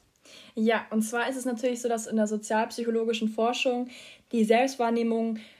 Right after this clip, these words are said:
sozusagen ein Spezialfall der Personenwahrnehmung ist. Und zu dieser Konstruktion dieses eigenen Selbst, wie du ja auch gerade beschrieben hast, werden halt, halt eben Informationen aus unterschiedlichen Quellen herangezogen. Und diese Integration der Informationen wird halt beeinflusst durch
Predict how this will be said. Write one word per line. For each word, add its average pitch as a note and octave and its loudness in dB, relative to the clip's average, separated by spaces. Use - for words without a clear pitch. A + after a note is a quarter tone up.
sozusagen A3 2
ein G#3+ 0
Spezialfall G#3+ 0
der G3+ 0
Personenwahrnehmung G3 0
ist. C4+ 0
Und G#3 2
zu - -4
dieser A3 4
Konstruktion A3+ 2
dieses A3 2
eigenen G#3+ 4
Selbst, A3 2
wie A3+ 0
du A3 2
ja G#3 6
auch G#3+ 2
gerade G#3+ -2
beschrieben A#3 -2
hast, A3 -4
werden G3+ 0
halt, G#3 -4
halt G#3+ 2
eben G#3 -2
Informationen G#3+ 0
aus - -6
unterschiedlichen G#3 -6
Quellen A3 0
herangezogen. A#3+ -2
Und A3 2
diese G#3+ 0
Integration A3 0
der A3+ 0
Informationen A3+ 0
wird G#3+ 4
halt G3+ 2
beeinflusst A3 -2
durch G#3+ 0